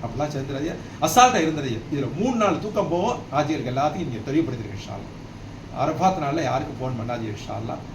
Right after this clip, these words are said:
எல்லாருக்கும் அரஃபா முடிஞ்சதுக்கு அப்புறம், ஏன்னா அரஃபாத் நாள்ல இன்ஷா அல்லாஹ் முடிஞ்ச வரைக்கும் அதிகாலையில அவங்க துவா செய்யற நன்மைகளை வந்து சூரியன்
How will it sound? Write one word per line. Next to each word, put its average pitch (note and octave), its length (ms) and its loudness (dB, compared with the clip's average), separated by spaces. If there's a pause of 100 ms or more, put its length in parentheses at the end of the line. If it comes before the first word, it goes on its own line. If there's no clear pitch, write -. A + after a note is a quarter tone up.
(100)
எல்லாருக்கும் B2+ 460 -2 (120)
அரஃபா B2+ 260 0
முடிஞ்சதுக்கு D3+ 500 2
அப்புறம், A3+ 260 0 (320)
ஏன்னா C#3 300 -2 (480)
அரஃபாத் D#3 540 4
நாள்ல D3+ 260 4 (100)
இன்ஷா A#2 220 0
அல்லாஹ் C#3+ 340 4
முடிஞ்ச F3 220 2
வரைக்கும் C3 560 0 (380)
அதிகாலையில C#3 840 6 (180)
அவங்க A#2+ 200 -4 (120)
துவா D#3 260 4
செய்யற B2+ 180 0
நன்மைகளை B2+ 480 0
வந்து C#3+ 320 2 (460)
சூரியன் F#3 500 2